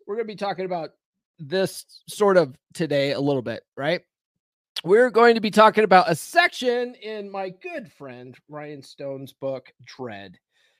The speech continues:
right? If you guys haven't read this book yet, highly recommend it. Read the first one first, though, uh, Frame. Praxeology Volume One, Frame. Read that one first, and then read this one, 'cause this one,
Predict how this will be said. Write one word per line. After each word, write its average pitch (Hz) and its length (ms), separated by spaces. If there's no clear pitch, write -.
right? 220 340
If 170 160
you 185 60
guys 202 200
haven't 220 400
read 175 200
this 175 160
book 165 260
yet, 170 300
highly 160 340
recommend 143 460
it. 175 160
Read 330 200
the 262 100
first 226 380
one 190 220
first, 170 360
though, 110 260
uh, 123 220
Frame. 131 540
Praxeology 180 580
Volume 160 340
One, 147 420
Frame. 131 460
Read 165 240
that 175 160
one 143 220
first, 233 480
and 165 100
then 185 140
read 185 220
this 180 200
one, 131 300
'cause 156 180
this 185 180
one, 196 400